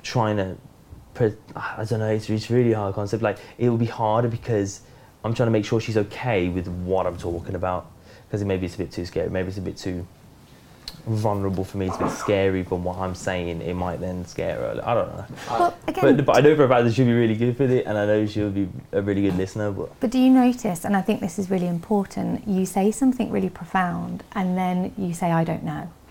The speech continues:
Speaker 1: Yeah.
Speaker 2: And yet you do, because you've just told us. You do know, right? I think you've just really captured something very important there, which was, "I'm not gonna go and let her in because I need to check that she is okay.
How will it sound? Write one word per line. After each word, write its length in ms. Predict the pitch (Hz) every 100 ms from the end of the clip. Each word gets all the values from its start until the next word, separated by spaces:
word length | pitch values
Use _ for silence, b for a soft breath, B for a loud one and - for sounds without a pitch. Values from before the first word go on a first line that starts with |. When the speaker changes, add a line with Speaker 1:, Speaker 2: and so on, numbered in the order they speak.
| B B - - -
Speaker 1:
Yeah. 80 | -
Speaker 2:
And 100 | 185
yet 100 | -
you 100 | 180
do, 360 | 285 226 165 -
because 260 | 185 170
you've 100 | -
just 240 | - 165 -
told 380 | 196 190 190 -
us. 440 | - - - - - -
You 100 | -
do 180 | 285 359
know, 300 | 254 - - -
right? 280 | 160 180 - - -
I 100 | 202
think 220 | 196 202
you've 120 | 190
just 260 | 196 - -
really 280 | 196 214 185
captured 440 | - - - 196
something 360 | - 180 170 -
very 240 | 196 180
important 640 | 175 170 - 214 214 - -
there, 300 | - - 196 B B B
which 240 | 285 -
was, 180 | 185 170 B B
"I'm 240 | 180 202 233
not 180 | 220 -
gonna 240 | 196 175 - - - - - - - - -
go 240 | 185 180
and 120 | 175 175
let 140 | -
her 260 | - 165 208
in 440 | 214 170 165 175 B B
because 220 | - 180 170
I 140 | 196 185
need 200 | 202 190
to 100 | -
check 400 | - - - -
that 200 | - -
she 340 | - - 226 214
is 160 | 208 -
okay. 560 | 185 165 - - -